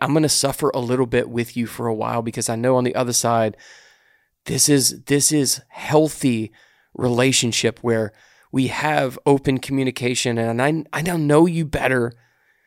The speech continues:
You know how to love me and I know how to love you better because we went through this together." So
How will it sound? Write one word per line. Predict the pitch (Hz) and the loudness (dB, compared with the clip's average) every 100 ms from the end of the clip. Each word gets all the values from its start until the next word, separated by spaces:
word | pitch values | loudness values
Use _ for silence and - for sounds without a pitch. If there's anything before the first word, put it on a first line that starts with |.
| _ | _
You | - 151 | 0 4
know | 160 156 | 4 4
how | 147 143 | 2 2
to | 127 | 0
love | 127 135 151 135 | 0 0 0 0
me | 143 147 135 | 2 2 0
and | 120 | -2
I | - | -2
know | 151 147 | 0 0
how | 147 | 0
to | 127 | 0
love | 123 127 131 | 0 0 -2
you | 127 135 | -6 -10
better | - - 151 | -8 -6 -6
because | 127 123 127 123 | -6 -6 -6 -6
we | 127 | -4
went | 117 117 135 - | -4 -4 -4 -6
through | - 127 139 135 | -10 -2 -2 0
this | 123 117 | -2 -4
together." | - 104 113 113 | -6 -2 0 0
So | 113 117 110 | 0 -2 -2